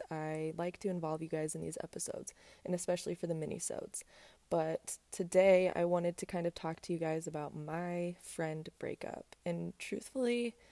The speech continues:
<clears throat> it's, like, one of the only ones that I've had.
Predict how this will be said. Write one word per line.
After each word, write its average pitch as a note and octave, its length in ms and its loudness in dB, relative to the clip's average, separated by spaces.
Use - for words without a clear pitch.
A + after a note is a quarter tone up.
<clears throat> - 280 -10
it's, - 160 -4
like, G3+ 160 2
one G3+ 120 2
of G3 60 2
the F#3+ 120 2
only E3 240 0
ones D3+ 260 -4
that D#3+ 100 -10
I've E3 140 -6
had. - 320 -12